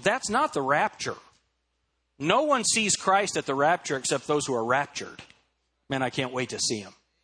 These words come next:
This is when Jesus Christ returns with his holy angels in vengeance. Look at what it says in verse eight. "In flaming fire, taking vengeance on them that know not God and that obey not the gospel of our Lord Jesus Christ."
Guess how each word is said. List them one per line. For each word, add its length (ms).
This 260
is 120
when 160
Jesus 360
Christ 340
returns 600
with 280
his 180
holy 320
angels 500
in 160
vengeance. 600
Look 100
at 80
what 120
it 100
says 320
in 100
verse 240
eight. 240
"In 140
flaming 480
fire, 480
taking 380
vengeance 580
on 280
them 420
that 200
know 340
not 340
God 460
and 160
that 80
obey 400
not 340
the 60
gospel 720
of 100
our 120
Lord 300
Jesus 420
Christ." 600